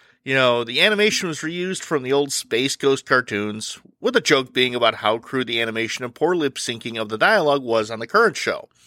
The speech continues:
and basically the movement making him look like paper dolls on popsicle, popsicle sticks.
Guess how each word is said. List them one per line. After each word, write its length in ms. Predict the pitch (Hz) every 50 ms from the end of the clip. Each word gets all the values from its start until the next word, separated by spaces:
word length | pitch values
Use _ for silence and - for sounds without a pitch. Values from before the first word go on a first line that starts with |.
| - - - - - - - -
and 200 | - 110 110 104
basically 340 | 110 110 107 - - 120
the 80 | 110 107
movement 380 | 113 127 139 143 135 131 117 110
making 260 | 110 107 - 127 113
him 160 | 113 113 117
look 160 | 113 110 -
like 320 | - 110 104 104 - - _
paper 300 | - - 98 - - 95
dolls 320 | 92 92 92 92 92 107
on 100 | 101 104
popsicle, 540 | 107 147 160 156 - - - - - - - _ _
popsicle 400 | - 160 160 - - - 120 104
sticks. 460 | - - - - - - - - -